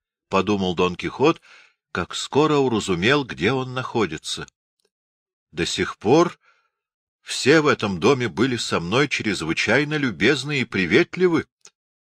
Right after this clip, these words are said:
Впрочем, для побеждённых —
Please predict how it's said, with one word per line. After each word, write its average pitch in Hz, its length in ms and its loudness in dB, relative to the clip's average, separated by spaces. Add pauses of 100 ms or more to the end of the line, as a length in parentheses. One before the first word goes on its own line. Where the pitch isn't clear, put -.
(380)
Впрочем, 104 600 0
для 98 160 2
побеждённых — 107 960 0